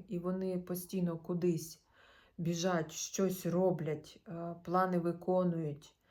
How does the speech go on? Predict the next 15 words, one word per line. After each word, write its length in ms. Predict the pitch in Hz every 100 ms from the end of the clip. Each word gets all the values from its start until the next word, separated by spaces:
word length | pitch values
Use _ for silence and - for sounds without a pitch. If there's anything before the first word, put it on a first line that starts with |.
| _ - _ _ _
І 200 | 202 190
забувають 640 | 190 190 202 214 269 277
просто 360 | - 277 285 254
зупинитися 760 | 226 220 220 240 269 226 - 180
іноді 480 | 190 185 180 175
і, 480 | 175 180 185 190 185 190
а, 200 | 180 180
полежати. 1040 | 196 208 202 196 190 185 180 185 175 175
А 160 | 180 175
зараз 400 | 208 208 214 208
листопад, 920 | 214 - 202 196 190 180 180 180 - -
а, 480 | 180 175 180 180 180 180
період 580 | 202 202 208 202 202 - 220 202
смачних 680 | - 202 202 - 202 196 -
чаїв, 680 | - 196 180 185 175 -